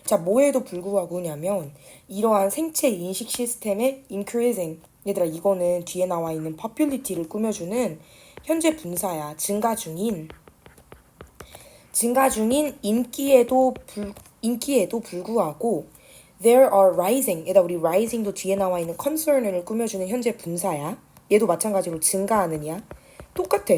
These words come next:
앞에 나와 있는 increasing이랑 의미가 똑같아. 증가하는 뭐가 있대?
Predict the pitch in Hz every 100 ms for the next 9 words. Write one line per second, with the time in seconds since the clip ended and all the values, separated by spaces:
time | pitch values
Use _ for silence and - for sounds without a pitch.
0 | - - 269 233 220 202 190 185 196 226
1 | 214 202 170 165 175 196 175 160 208 220
2 | - 147 143 - - - - - - 269
3 | 294 302 247 262 208 156 190 240 165 -
4 | 233 262